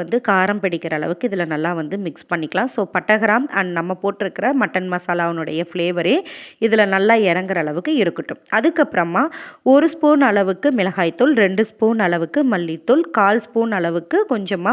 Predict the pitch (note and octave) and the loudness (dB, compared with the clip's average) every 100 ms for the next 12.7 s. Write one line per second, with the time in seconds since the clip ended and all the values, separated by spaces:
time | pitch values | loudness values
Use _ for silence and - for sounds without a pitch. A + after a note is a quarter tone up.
0 | C4 E3+ D#3 F3 E3+ D#3 - D#3+ D#3 - | 2 0 -4 -8 -8 -10 -6 -6 -6 -2
1 | C4 D#4+ F#3+ E3 D#3 D3 - D3 C#3+ - | 0 2 2 0 -4 -8 -8 -8 -4 -6
2 | - - - - - C4+ D#4 E4+ - A#3+ | -8 -20 -20 -14 2 4 6 4 4 2
3 | A3 A#3+ G3 E3+ E3+ F3+ E3 C4+ B3 G#3+ | 2 2 0 -2 -2 -2 0 0 2 0
4 | G#3 A3 G#3 F#3 F#3+ A#3+ F#3 E3+ D#3+ F3+ | 0 -2 -2 -2 -2 -2 -2 -2 -2 -2
5 | F#3+ E3 D#3+ D#3 D3+ D3+ E3 G#3+ F3 D#3+ | -4 -4 -6 -6 -6 -4 -4 -2 0 -2
6 | D#3+ F3 D#4+ D#4+ G#3 F3 G#3 G3 C4 A#3+ | -2 0 0 0 0 2 2 0 0 -2
7 | E3+ E3+ G3+ B3+ D4+ G3 E3+ - F3 F3+ | -2 -2 2 2 2 0 -4 -2 2 4
8 | G3+ F#3+ A3+ B3+ F#3 E3+ F#3 G3 G3 E3+ | 2 0 -2 -2 0 0 -2 -4 -2 -2
9 | D#3+ F#3+ D#3+ D3+ D3+ D#3 C4 C4 E3+ D#3+ | -4 -4 -4 -4 -4 -4 -2 0 -2 -2
10 | D3+ D3 - - - - - - D4+ G4 | -4 -4 -6 -6 -16 -16 -6 0 0 2
11 | F4 A#3+ A3+ C#4+ C4 A#3 A#3+ G#3+ A3+ G3 | 2 2 2 2 2 2 2 0 2 2
12 | F#3+ G#3+ G#3+ G3 F#3+ G#3 | 2 2 0 0 0 2